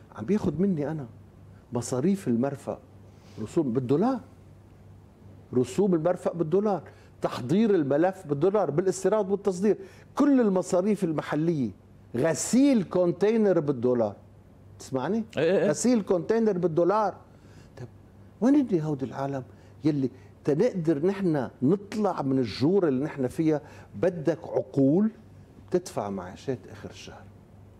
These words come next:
Speaker 1: بدك عقول،
Speaker 2: وبدك رغبة ب
Speaker 1: بدك رغبة و-، بدك رغبة، بدك نو هاو. بدي سلم معك جدلًا أنه الرغبة موجودة، بس الرغبة عند إنسان ما عنده النو هاو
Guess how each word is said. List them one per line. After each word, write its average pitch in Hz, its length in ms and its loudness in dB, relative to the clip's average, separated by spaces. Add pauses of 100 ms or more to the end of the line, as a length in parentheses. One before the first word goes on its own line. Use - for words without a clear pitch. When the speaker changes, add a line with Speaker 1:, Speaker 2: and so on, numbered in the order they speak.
(160)
Speaker 1:
بدك 123 380 -2
عقول، 135 460 0
Speaker 2:
وبدك 120 380 -2
رغبة 185 320 2
ب 127 60 -2 (420)
Speaker 1:
بدك 180 280 0
رغبة 240 420 2
و-، 170 160 0 (320)
بدك 110 300 -6
رغبة، 131 220 -2
بدك 104 300 -4
نو 120 120 0
هاو. 90 200 -6 (500)
بدي 113 220 -2
سلم 165 380 0
معك 139 280 -2
جدلًا 123 540 0
أنه 123 160 0
الرغبة 127 340 0
موجودة، 120 480 0 (420)
بس 127 240 -2
الرغبة 147 460 0
عند 135 180 -2
إنسان 147 480 0 (640)
ما 151 120 2
عنده 180 300 2
النو 170 200 2
هاو 139 320 0